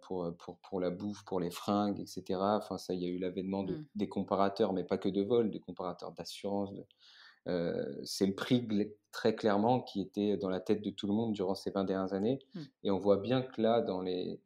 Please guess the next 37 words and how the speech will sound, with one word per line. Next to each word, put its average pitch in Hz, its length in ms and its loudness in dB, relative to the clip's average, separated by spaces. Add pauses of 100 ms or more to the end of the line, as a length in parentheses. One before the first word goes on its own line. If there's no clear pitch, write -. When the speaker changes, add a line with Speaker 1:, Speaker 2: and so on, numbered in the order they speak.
(120)
Speaker 1:
dans, - 100 -14 (120)
dans 92 100 -6
tous - 160 -10
les 104 100 4
secteurs, 113 540 4 (640)
bah, 101 160 2
la 92 120 2
qualité 117 880 4
devient 95 320 0
de 98 60 0
plus - 160 0
en 104 60 4
plus 104 140 -2
importante, 107 420 0
que 98 100 -2
ce - 80 -6
soit 101 120 6
la 92 80 4
qualité 98 480 0
pour 92 280 -10
l'environnement, 95 580 2
que 110 120 -8
ce - 100 -10
soit 98 140 -2
la 90 100 -2
qualité 98 460 -2
de 87 160 -10
service, 101 460 -2
que - 100 -12
ce - 80 -10
soit 101 120 0
la 90 80 0
qualité 98 380 -2
de 87 100 -6
ce - 100 -12
qu'on 87 140 -6
mange, 120 420 2